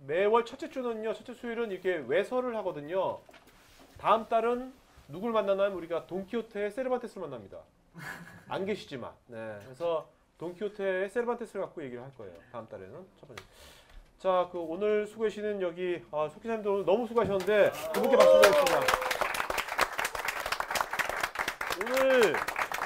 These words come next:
왜 전문 용어가 많이 나와가지고 더 힘드셨을 거예요.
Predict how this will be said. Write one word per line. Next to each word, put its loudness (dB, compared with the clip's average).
왜 12
전문 4
용어가 10
많이 6
나와가지고 2
더 2
힘드셨을 -8
거예요. -4